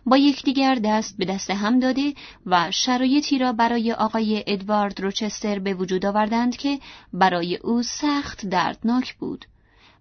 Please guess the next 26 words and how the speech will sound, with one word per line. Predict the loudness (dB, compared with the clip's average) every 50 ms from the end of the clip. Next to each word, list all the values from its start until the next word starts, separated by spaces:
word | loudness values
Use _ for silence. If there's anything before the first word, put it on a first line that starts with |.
| 0
من | 4 6 8 8 8 8 6
دقیقاً | 6 4 4 4 0 -6 -2 0 2 2 2 2
از | 0 0 2 2
ماهیت | 2 2 2 0 0 -2 -2 -2 -4 -4
آن | -4 -2 -2 0
شرایط | 0 0 0 0 0 0 0 0 0 -2 -4
اطلاعی | -6 -6 -4 -4 -4 -4 -2 -2 -2 0 2
ندارم، | 2 2 4 4 2 0 0 -4 -4 -6 -8 -10 -14 _ _ _ _ _ _ _ 0 2
اما | 4 4 4 4
روح | 2 2 2 2 0 0 2
او | 2 2 2 2 0 -2 -12 -20 -10 _ 4
قادر | 4 6 6 4 4 4
نیست | 6 8 8 8 8 8 4 2 -2
آنچه | -2 0 2 2 2 2 0
را | 0 -2 -2
که | -2 -2 0
بر | 2 2 2 0
او | 0 0 0 0 0 0
اعمال | -2 -2 2 2 2 2 2 0 -2
کردند | -4 -4 -4 -4 -4 -2 -2 -2 -2 -2 -4 -6
تحمل | -6 -6 -4 -4 -2 -2 -2 -4 -6
کند. | -6 -8 -8 -8 -8 -8 -12 -14 -16 _ _ _ _ _ _ _ _ _ _ _ 4
او | 6 8 8
انسان | 10 8 6 6 4 4 4 4 4 4
باگذشتی | 4 2 2 2 0 0 -2 -2 0 2 4 4
نیست، | 6 6 6 4 2 0 -4 -8 -16